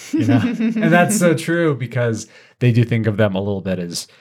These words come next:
Speaker 1: as kids. And that means that they're still works in progress.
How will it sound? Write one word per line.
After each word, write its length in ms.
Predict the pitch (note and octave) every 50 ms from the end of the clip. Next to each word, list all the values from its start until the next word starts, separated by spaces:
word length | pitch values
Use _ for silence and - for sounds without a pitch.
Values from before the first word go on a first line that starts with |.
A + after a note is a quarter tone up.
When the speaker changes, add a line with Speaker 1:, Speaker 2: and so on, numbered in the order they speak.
| _ _ _ _ _ _ -
Speaker 1:
as 180 | G2 F#2+ - -
kids. 680 | - - - B2+ A#2+ A2+ G#2 F2+ - - F#2 - -
And 120 | - - A#2
that 100 | A#2 A2
means 260 | A#2 A#2 A2+ A2 A2
that 140 | A2+ G#2+ -
they're 120 | G#2+ G#2 G#2
still 520 | - - - A#2 A2 G#2+ G#2 G2+ F#2+ F#2+
works 300 | F#2 G2+ A2 F#2+ - -
in 100 | G2+ G2+
progress. 720 | - - F2+ F#2 F#2 - F2+ E2 - - A#2+ - - -